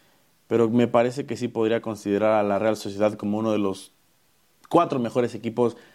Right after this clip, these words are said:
de esta uefa Champions League. Podemos debatirlo, pero me parece que merece un poco más el reconocimiento. Ya para cerrar lo que fue la Champions League, hay otro equipo que de plano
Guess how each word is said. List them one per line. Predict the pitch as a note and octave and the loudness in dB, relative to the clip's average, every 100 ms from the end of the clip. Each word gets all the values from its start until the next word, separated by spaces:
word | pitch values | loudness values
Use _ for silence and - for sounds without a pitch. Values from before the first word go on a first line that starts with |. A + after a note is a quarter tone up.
| _ - | _ -2
de | B2 | 0
esta | C3 A#2+ | 2 2
uefa | A#2+ A#2 A2+ | 2 0 0
Champions | C3+ A#2+ A#2 | 2 2 2
League. | D#3 F3 | 2 2
Podemos | C#3+ D3 C#3+ | 2 2 0
debatirlo, | B2+ A#2 A2+ C#3 C#3+ | 0 0 0 0 0
pero | C#3 A2+ | 0 -2
me | A2+ | 0
parece | G#2+ A2+ A#2+ | 0 -2 -4
que | - | -6
merece | G#2 G#2 G#2 | -4 -4 -4
un | G#2 | -8
poco | G2+ G2+ | -6 -6
más | F#2+ - | -6 -8
el | - | -12
reconocimiento. | - E2 - A1 A1 - - _ _ | -10 -12 -10 -14 -16 -18 -20 _ _
Ya | G3+ A3+ | 2 2
para | A3+ | 0
cerrar | E3+ E3+ G#3+ | 0 0 2
lo | A3 | 2
que | F3+ | -2
fue | D3 F#3 | 0 4
la | F#3+ E3+ | 4 2
Champions | - F#3 F3+ E3+ C3 | 2 0 0 -4 0
League, | D#3+ G#3 G3+ - - - | 2 2 -2 -10 -18 -2
hay | D#3+ F#3 | 0 2
otro | F3+ | 0
equipo | C3+ D#3 D#3+ | -6 -6 -2
que | B2+ | 0
de | A2+ | 0
plano | A#2+ C3 D3 D#3 | 2 2 2 -2